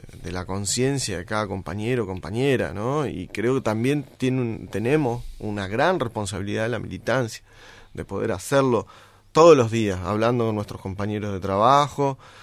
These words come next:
con nuestras compañeras de trabajo, con, eh, eh, nuestra familia, nuestra militancia en el barrio, eh, nuestra militancia en donde estemos insertos,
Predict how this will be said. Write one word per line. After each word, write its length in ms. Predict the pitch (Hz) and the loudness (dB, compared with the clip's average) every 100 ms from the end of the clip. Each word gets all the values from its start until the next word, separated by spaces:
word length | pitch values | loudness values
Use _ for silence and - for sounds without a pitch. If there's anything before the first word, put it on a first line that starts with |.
| - - - | -20 -20 -14
con 140 | 101 | -10
nuestras 240 | 98 101 98 | -8 -10 -10
compañeras 560 | 98 95 101 104 98 | -8 -6 -4 -4 -6
de 80 | 92 | -6
trabajo, 680 | 85 90 120 151 147 - 113 | -4 2 6 6 4 -2 -4
con, 380 | 95 101 104 92 - - - - | -2 -2 -2 -6 -10 -18 -20 -12
eh, 720 | - 120 110 107 101 98 95 92 95 92 90 87 85 85 87 76 - | 0 2 2 2 2 0 0 -2 -2 -4 -6 -6 -8 -8 -8 -10 -10
eh, 340 | 82 78 - - - - | -10 -8 -10 -12 -14 -8
nuestra 340 | 110 107 - | -6 -6 -8
familia, 1080 | 101 76 101 151 180 185 170 151 139 131 101 | -8 -4 2 8 8 8 6 8 8 4 0
nuestra 400 | 107 113 113 110 | 0 0 0 -2
militancia 640 | 107 104 104 110 120 120 107 | 0 -2 0 2 4 2 0
en 80 | 98 | -2
el 140 | 101 | 0
barrio, 920 | 120 160 190 180 143 113 110 104 104 - | 2 4 4 4 0 -4 -4 -6 -10 -10
eh, 720 | - 101 101 98 98 90 90 | -6 -4 -4 -4 -4 -6 -6
nuestra 440 | 92 98 - 95 92 | -6 -10 -8 -6 -4
militancia 720 | 98 101 101 107 127 135 127 | -4 -4 -4 0 0 0 -2
en 80 | 107 | -2
donde 220 | 90 98 | -2 -4
estemos 460 | 92 147 143 123 | -2 0 2 0
insertos, 720 | 117 113 - 143 160 - 202 | -2 -2 0 2 2 0 -4